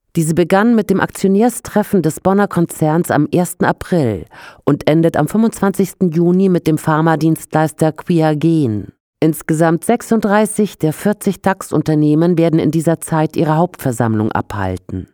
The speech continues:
Laut der Analyse des Prüfungs- und Beratungsunternehmens E Y ist mit einer rekordhohen Ausschüttungssumme von fünfundfünfzig Komma drei Milliarden Euro zu rechnen. Das sind fünf Komma neun Prozent mehr als ein Jahr zuvor.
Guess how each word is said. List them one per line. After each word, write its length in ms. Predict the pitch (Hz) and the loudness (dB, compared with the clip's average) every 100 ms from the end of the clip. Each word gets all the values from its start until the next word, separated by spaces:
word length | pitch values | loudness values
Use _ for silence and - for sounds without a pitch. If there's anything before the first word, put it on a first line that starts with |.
| _ - | _ -2
Laut 220 | 143 156 | 0 2
der 80 | 143 | 2
Analyse 540 | 160 156 156 156 175 | 2 2 0 0 0
des 180 | 160 - | 0 -4
Prüfungs- 420 | 226 196 220 - | -4 -2 -2 0
und 120 | 175 | -2
Beratungsunternehmens 1080 | 170 147 160 175 165 - 160 160 160 165 - - | -2 -2 0 -2 -2 -2 0 2 2 0 -2 -4
E 140 | 170 | -2
Y 500 | 151 170 165 113 110 - | 0 0 0 0 -2 -2
ist 240 | 143 - | -6 -2
mit 180 | 160 - | -4 0
einer 220 | 156 156 | 0 0
rekordhohen 800 | 156 - - 202 196 - 175 175 - | -2 -4 -2 -2 -4 -4 -2 -2 -2
Ausschüttungssumme 1040 | 190 - 147 - 147 139 151 151 147 139 - - - | -6 -6 -6 -4 -4 -2 -2 0 0 -2 -6 -18 -14
von 280 | - 147 139 | -4 -4 -4
fünfundfünfzig 1040 | - 247 - - 185 196 190 - 165 - | -2 -2 -2 -4 -2 -2 -4 -6 -8 -6
Komma 260 | - 147 143 | -2 -2 -2
drei 400 | 170 151 180 196 | -2 -2 0 2
Milliarden 500 | 185 170 160 156 165 | 0 0 0 0 0
Euro 360 | 156 165 135 | 0 0 0
zu 180 | 127 - | -4 -6
rechnen. 640 | 117 110 - 101 92 - - _ | -6 -6 -6 -8 -8 -12 -20 _
Das 240 | 139 131 - | -4 -4 0
sind 220 | 127 - | -2 0
fünf 280 | 214 208 - | -2 -2 -2
Komma 220 | 202 190 | 0 2
neun 220 | 165 165 | 2 0
Prozent 500 | - 175 - 170 - | -2 -4 -2 -2 0
mehr 320 | 160 156 160 | 0 2 0
als 220 | - - | 0 -2
ein 240 | - 156 156 | 0 0 2
Jahr 180 | 151 147 | 0 -2
zuvor. 800 | - - - 165 123 107 - | -4 -6 -2 -2 -2 -4 -10